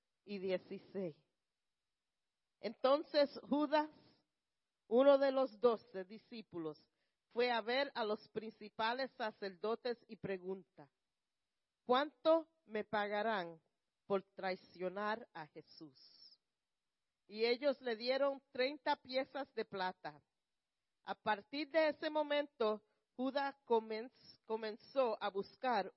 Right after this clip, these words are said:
una oportunidad para traicionar a Jesús.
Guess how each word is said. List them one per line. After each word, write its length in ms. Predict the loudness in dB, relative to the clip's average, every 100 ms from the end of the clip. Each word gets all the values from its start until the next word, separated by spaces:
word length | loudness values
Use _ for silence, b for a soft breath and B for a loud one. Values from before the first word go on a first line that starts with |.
| _
una 420 | -4 -2 -2 -6 -4
oportunidad 960 | -6 -4 -6 -6 -12 -12 -8 -6 -6 -6
para 180 | -10
traicionar 800 | -8 -12 -12 -12 -12 -8 -8 -8 -12 _ _ _
a 140 | -14 -14
Jesús. 1040 | -14 -20 _ -18 -18 -18 -20 -20 -18 -20